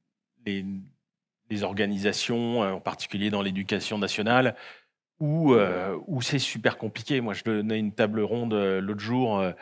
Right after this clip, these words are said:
au cent dix bis, donc qui est dans le, au ministère de l'Éducation nationale, et, et un inter-, euh, quelqu'un dans le, dans le public me dit : « Mais qu'est-ce que vous voulez qu'on fasse, euh, nous, dans l'éducation nationale ? » Et je leur, je lui dis directement : Vous savez, moi, j'aimerais vraiment pas être à votre place,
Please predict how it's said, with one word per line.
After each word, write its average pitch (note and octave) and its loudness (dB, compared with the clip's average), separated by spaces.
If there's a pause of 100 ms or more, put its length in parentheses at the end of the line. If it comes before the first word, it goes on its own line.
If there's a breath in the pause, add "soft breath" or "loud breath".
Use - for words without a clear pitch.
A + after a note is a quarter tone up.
(420 soft breath)
au F#2+ -6
cent A#2 0
dix A2 -2
bis, A2 -2
donc G2+ -6
qui G2 -4
est - 0
dans F#2+ 0
le, F2+ -4
au F2+ -8
ministère G#2 0
de G2 0
l'Éducation F#2+ -4
nationale, A2+ 2
et, F#2+ 0 (360 loud breath)
et G2 2
un G2+ 2
inter-, G2+ 2
euh, E2 -2
quelqu'un A2+ 0
dans A#2 0
le, G2+ -2
dans G2+ -2
le F2+ -4
public A#2+ 0
me A2+ 2
dit : « A#2 0
Mais G2 4 (340 loud breath)
qu'est-ce - -2
que - -2
vous A#2+ 2
voulez C3 4
qu'on A#2 -2
fasse, C#3 4
euh, F#2+ 4
nous, B2+ 2
dans A2+ 2
l'éducation G#2 -4
nationale ? » A2 0
Et F2 -4
je F2+ -8
leur, F2+ -2
je - -12
lui G2 -12
dis F#2+ -20 (160)
directement : G#2 -2
Vous E2+ -6 (560 soft breath)
savez, A#2 0
moi, G#2+ 0
j'aimerais F#2 -2
vraiment G#2+ 0
pas A#2 0
être G#2+ -4
à G2 -2
votre G#2 -2
place, - -6